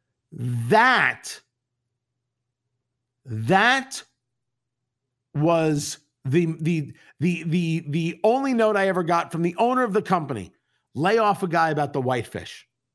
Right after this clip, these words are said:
The only other note I got was from my, my program director, David Wood.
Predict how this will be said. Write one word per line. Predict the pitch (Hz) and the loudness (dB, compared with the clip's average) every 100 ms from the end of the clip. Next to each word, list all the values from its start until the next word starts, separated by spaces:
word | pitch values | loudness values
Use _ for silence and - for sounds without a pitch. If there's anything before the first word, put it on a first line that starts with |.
| _ _ _ _ _ _ _ _ _ _ _ _ _ | _ _ _ _ _ _ _ _ _ _ _ _ _
The | 165 | 0
only | 233 302 | 2 2
other | 285 269 | 0 2
note | 247 233 | 2 2
I | |
got | 196 190 190 | 2 2 2
was | 185 | -4
from | - 180 165 | -2 -2 0
my, | 160 151 147 | 0 0 -2
my | 143 127 | -2 -4
program | 180 202 190 139 | 0 0 0 -2
director, | 131 120 127 | -2 -2 -6
David | 107 151 156 127 | -2 -2 -2 -2
Wood. | 143 131 98 | -2 -2 -4